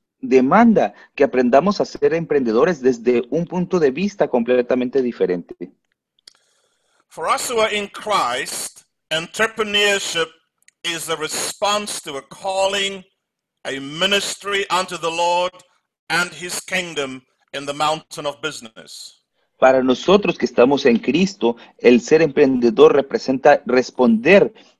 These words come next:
Speaker 1: al llamado de involucrarnos en los negocios.
Speaker 2: I want to begin my discourse today by a well-known passage in John chapter five.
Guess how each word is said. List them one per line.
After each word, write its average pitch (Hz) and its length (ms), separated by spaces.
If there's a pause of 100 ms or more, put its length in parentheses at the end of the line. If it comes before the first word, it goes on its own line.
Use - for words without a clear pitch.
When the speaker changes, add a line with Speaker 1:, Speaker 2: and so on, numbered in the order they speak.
Speaker 1:
al 117 220
llamado 127 680
de 113 400
involucrarnos 135 960
en 123 60
los 120 120
negocios. 101 680 (1300)
Speaker 2:
I 175 80
want 233 200
to - 80
begin 208 300
my 196 160
discourse 185 720
today 156 600 (240)
by 151 200
a 151 80
well-known 190 680
passage 170 720
in 131 160
John 160 380
chapter 147 420
five. 87 540